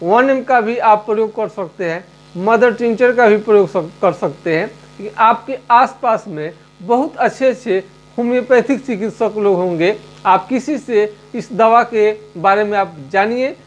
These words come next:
अगर नहीं जानते हैं तो उनसे बोलिए, "डॉक्टर साहब, थोड़ा इस दवा के बारे में आप जानिए, यदि आपको ये दवा है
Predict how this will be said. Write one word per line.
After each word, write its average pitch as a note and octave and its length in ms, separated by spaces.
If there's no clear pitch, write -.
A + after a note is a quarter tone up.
अगर G3+ 200
नहीं B3+ 280
जानते A3+ 480
हैं E3+ 260
तो A3 160
उनसे A3 260
बोलिए, A#3+ 680
"डॉक्टर A3+ 340
साहब, A#3 380
थोड़ा A3+ 180
इस A3 220
दवा A#3 260
के A3 280
बारे G#3 320
में A3+ 160
आप G#3+ 120
जानिए, A3 520
यदि A#3 320
आपको G#3+ 460
ये G3+ 120
दवा A3 360
है A3 280